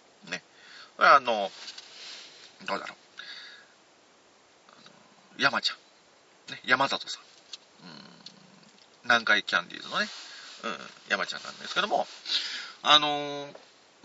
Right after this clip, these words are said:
彼も本当にね、<laughs> そう、あのー、まあ、いろいろ、こう、番組的に見てもね、すごくいじら-、いじられキャラでね、あのー、その、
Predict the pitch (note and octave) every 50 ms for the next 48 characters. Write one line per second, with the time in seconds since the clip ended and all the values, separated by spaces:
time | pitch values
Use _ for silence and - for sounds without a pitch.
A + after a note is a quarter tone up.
0 | - - D#4+ F#4 G4+ G4 F#4 D#3 F3 F3 F#3 G3 F#3 F#3 F#3 D#3+ C#3+ - - -
1 | - - - - - - - - - - - - - - - - - - - -
2 | - - - - - - - - - - - - - - - - - A#2 - -
3 | - - - G#2 G#2+ G2 G2 F#2+ - G#1 G1+ G1+ G1+ G1+ G1+ G1+ - - - -
4 | - - - - - - - - _ - - F#3 F3+ F#3 G3 F#3 F#3+ F#3 F3+ E3
5 | - - - - - _ - - - - - - - - - - - C#3 C#3 C3+
6 | C#3 C3+ C3 C3+ C3+ - - D3+ D#3 D3+ D3+ D3+ D3 C#3+ C#3 C#3+ - F#2+ F#2+ F#2
7 | F#2 - C3+ - A2 F2+ - - - - - - - - - - C3+ C3+ F3+ E3+
8 | - - - A2+ A2 A2 A2 A2+ - - - - - A2+ A2+ A#2+ A#2+ B2 A#2 A#2
9 | A2 - - G2+ F2+ - - - - - - - - G#2 F#2+ F#2+ G2+ F#2+ - -
10 | - - - - - - - - - - - - - - C2+ C#2+ - - G1+ -
11 | - - - - - G1+ G1+ - - G1+ - - - - - - - - - -
12 | - - - - - - - D#3 D3+ C#3+